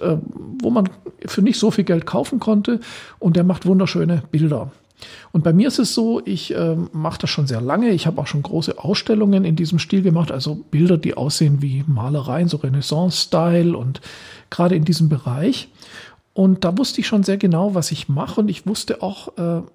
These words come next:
also mich hat einfach interessiert, wie macht ein anderer Fotograf ein ähnliches Thema?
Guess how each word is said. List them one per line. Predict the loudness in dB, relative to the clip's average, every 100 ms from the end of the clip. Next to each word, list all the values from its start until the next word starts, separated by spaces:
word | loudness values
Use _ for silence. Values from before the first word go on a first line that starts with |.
| _
also | -2 2
mich | 4 4
hat | 0
einfach | 0 0
interessiert, | 0 0 0 2 2 4
wie | 4
macht | 4 2 -2
ein | -4 0
anderer | 2 2 0
Fotograf | -4 -4 -4 -4 -6 -4 -4 -6 -10 -6
ein | -6
ähnliches | 0 2 2 0 -2 -2
Thema? | 0 0 0 -2